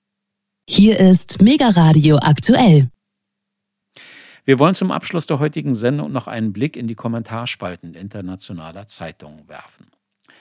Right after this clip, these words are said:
Speaker 2: Die dortigen Kommentatoren befassen sich unter anderem mit dem Bevölkerungsrückgang in China und mit der Verhaftung eines seit dreißig Jahren gesuchten Mafiapaten in Italien.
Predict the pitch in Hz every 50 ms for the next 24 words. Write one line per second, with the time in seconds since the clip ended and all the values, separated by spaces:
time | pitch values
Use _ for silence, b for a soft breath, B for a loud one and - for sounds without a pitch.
0 | _ _ _ _ _ _ _ _ _ _ _ _ _ _ _ _ _ _ _ -
1 | - 123 123 123 127 120 139 165 180 - 208 190 175 170 - 175 165 170 170 -
2 | 165 147 - 160 156 165 151 143 - - 170 180 - 135 110 104 104 123 131 117
3 | 147 135 131 147 143 127 120 117 104 107 104 113 104 107 113 107 - 135 135 143
4 | - 123 117 82 85 85 90 - - 90 95 98 - 101 92 95 101 - 90 85
5 | - - - 143 151 160 160 147 143 - - 110 113 - 117 143 143 - 131 113
6 | - - 104 101 - 135 139 - - - 151 143 - - 107 110 107 107 101 -
7 | - 98 92 - - 104 92 92 110 113 - 127 104 - - 98 95 92 95 92
8 | 85 87 78 80 85 - - _ _ - 87 85 87 87 87 - - - 80 69
9 | - _ - - 80 78 78 _ _ 85 85 80 82 87 85 82 95 _ - -
10 | 85 71 - _ _ _